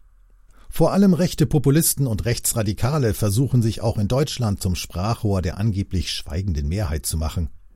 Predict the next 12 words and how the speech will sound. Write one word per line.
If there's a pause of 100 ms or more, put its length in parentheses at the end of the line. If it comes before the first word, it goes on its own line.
(760)
Waren
gerade
rechte
Populisten
und
Rechtsradikale
früher
die
Bannerträger
einer
Führung
von